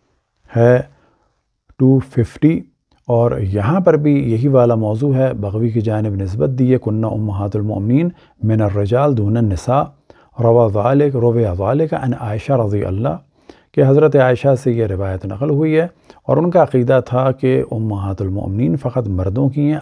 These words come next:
اور خواتین کی نہیں ہیں۔ اور پھر اس کے بعد، بعد، بارے میں بات کرتے ہیں کہ جب گفتگو ہوتی ہے ماں ہونے کی، تو ماں تین طریقے کی ہیں اور ان کے احکام الگ ہیں۔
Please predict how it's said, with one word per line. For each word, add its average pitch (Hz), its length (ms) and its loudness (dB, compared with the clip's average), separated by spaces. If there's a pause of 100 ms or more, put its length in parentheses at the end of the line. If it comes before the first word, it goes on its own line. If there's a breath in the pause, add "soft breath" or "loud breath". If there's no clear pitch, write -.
(140)
اور 123 160 -4
خواتین 101 600 -4
کی - 120 -6
نہیں 135 260 2
ہیں۔ 143 140 2 (800 soft breath)
اور 175 160 4
پھر 202 140 4
اس 185 160 2
کے 175 100 2
بعد، 135 340 2 (140)
بعد، 120 200 2
بارے 120 300 0
میں 123 120 -2
بات 107 280 -4
کرتے 107 300 -4
ہیں 180 120 -2
کہ 160 100 -2
جب 139 160 0 (140)
گفتگو 170 400 2
ہوتی 131 300 2
ہے 127 40 4
ماں 104 320 0
ہونے 110 320 -2
کی، 160 100 -6
تو 156 120 -2
ماں 113 320 -2 (120)
تین 139 220 6
طریقے 78 440 -8
کی 107 220 -6
ہیں 135 100 -4
اور 170 120 -4
ان 117 100 -6
کے - 160 -4
احکام 98 520 -4
الگ 90 180 -4
ہیں۔ - 260 -10